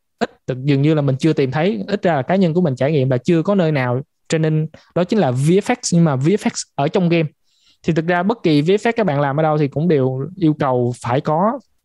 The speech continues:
Thì trong game các bạn thấy, lấy ví dụ như mình nói cái game Liên Minh đi, nó có tới hàng trăm nhân vật. Và mỗi nhân vật như vậy là có những cái tuyệt chiêu riêng. Mà cứ mỗi lần tuyệt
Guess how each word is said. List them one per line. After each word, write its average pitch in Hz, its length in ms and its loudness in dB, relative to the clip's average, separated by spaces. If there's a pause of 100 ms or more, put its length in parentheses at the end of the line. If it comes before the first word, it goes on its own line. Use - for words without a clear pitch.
(340)
Thì 143 80 0
trong 160 200 0
game 156 200 0
các 185 80 0
bạn 139 160 -2
thấy, 160 140 2
lấy 214 80 4
ví 214 80 0
dụ 139 120 2
như 147 120 2
mình 131 180 0
nói 147 200 0
cái 175 100 2
game 151 120 2
Liên 151 220 2
Minh 156 140 2
đi, 151 120 0 (420)
nó 170 80 0
có 220 120 -6
tới 247 100 0
hàng 143 240 0
trăm 160 180 0
nhân 160 140 2
vật. 139 160 -2 (380)
Và 143 80 0
mỗi 143 240 4
nhân 185 180 4
vật 160 160 -2
như 170 120 2
vậy 143 160 0
là 131 100 0
có 202 220 -2
những 233 140 0
cái 208 100 -2
tuyệt 156 160 0
chiêu 185 220 2
riêng. 175 280 2 (280)
Mà 151 80 0
cứ 254 120 0
mỗi 185 220 2
lần 170 140 0
tuyệt 147 160 0